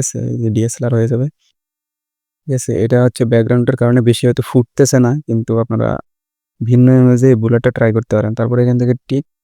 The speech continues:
then তারপরে হচ্ছে এখান থেকে শেয়ারে,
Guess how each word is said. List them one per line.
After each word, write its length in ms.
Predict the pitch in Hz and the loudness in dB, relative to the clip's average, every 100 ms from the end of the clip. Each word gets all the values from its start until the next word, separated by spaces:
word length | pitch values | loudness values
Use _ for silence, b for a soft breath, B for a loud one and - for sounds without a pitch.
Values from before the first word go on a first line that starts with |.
| _ _ _ _ _ | _ _ _ _ _
then 140 | 131 113 117 | -4 -2 -2
তারপরে 280 | 110 117 123 | -2 0 0
হচ্ছে 220 | 120 131 127 123 - _ _ _ _ _ _ 120 | 0 0 2 0 -4 _ _ _ _ _ _ -4
এখান 160 | 120 117 | -2 0
থেকে 180 | 120 120 - | 0 -2 -2
শেয়ারে, 360 | 123 120 123 | 0 2 2